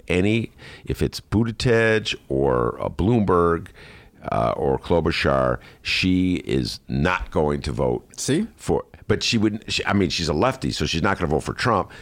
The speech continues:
Speaker 1: So she just will either leave the, uh, president's race blank, just not vote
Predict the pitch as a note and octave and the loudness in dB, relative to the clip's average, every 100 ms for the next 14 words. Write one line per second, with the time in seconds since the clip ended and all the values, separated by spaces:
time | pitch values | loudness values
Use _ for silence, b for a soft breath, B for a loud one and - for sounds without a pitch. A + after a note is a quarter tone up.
0 | B - F2+ - F#2 - F2+ F2 - F#2+ | B -4 -4 -4 -4 -6 -6 -6 -2 -2
1 | D#2+ C2+ D#2 G#2 A#2+ B2 B2 A2+ - b | 0 0 0 2 2 2 0 -4 -12 b
2 | b b b _ - E2+ D#2+ D#2 C#2 A#1+ | b b b _ -4 0 2 2 2 2
3 | A1 - D#2 D2+ - G#2+ F#2 F#2+ F2 F2+ | 0 -6 -16 -14 -4 -2 0 0 0 0
4 | E2 - F2+ F2+ D#2 B1+ - - D#2+ D#2 | 0 0 -2 0 0 -2 -6 -4 -2 -2
5 | - - A2 F#2+ | -4 -4 0 2